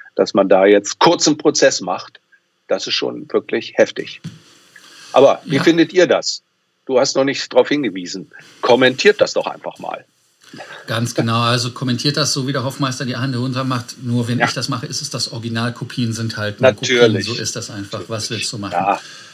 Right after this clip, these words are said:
Speaker 2: Nur wer
Speaker 1: Kannst
Speaker 2: hat,
Speaker 1: du
Speaker 2: der
Speaker 1: gar nicht
Speaker 2: kann.
Speaker 1: machen.
Speaker 2: Sag ich jetzt eigentlich in jeder Sendung, nur wer hat, der kann. Also, <laughs> ähm, ja, auf jeden Fall <laughs> gut, dass wir darüber gesprochen haben.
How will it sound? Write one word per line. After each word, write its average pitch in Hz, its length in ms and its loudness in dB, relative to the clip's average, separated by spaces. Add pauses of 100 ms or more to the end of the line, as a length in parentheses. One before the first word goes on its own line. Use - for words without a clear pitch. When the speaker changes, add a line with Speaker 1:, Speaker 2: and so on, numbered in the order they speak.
(340)
Speaker 2:
Nur 120 160 -2
wer 113 120 2
Speaker 1:
Kannst 113 180 0
Speaker 2:
hat, 107 80 4
Speaker 1:
du - 40 -6
Speaker 2:
der 95 120 2
Speaker 1:
gar 113 140 -4
nicht 110 120 -6
Speaker 2:
kann. - 0 -
Speaker 1:
machen. - 220 -10
Speaker 2:
Sag 117 160 -4
ich 110 80 -4
jetzt 104 120 -8
eigentlich 107 200 -10
in 101 60 -10
jeder 101 220 -8
Sendung, 98 280 -8
nur 95 160 -8
wer 90 100 -10
hat, 95 140 -12
der 90 80 -8
kann. - 220 -14 (460)
Also, 131 320 2
<laughs> 277 920 2 (2250)
ähm, 147 500 4 (380)
ja, 175 300 4
auf 147 260 2
jeden 160 260 2
Fall 131 160 0 (440)
<laughs> 135 40 4
gut, 147 220 0
dass 135 100 -2
wir 127 80 -2
darüber 117 180 0
gesprochen 120 460 -2
haben. 127 240 -2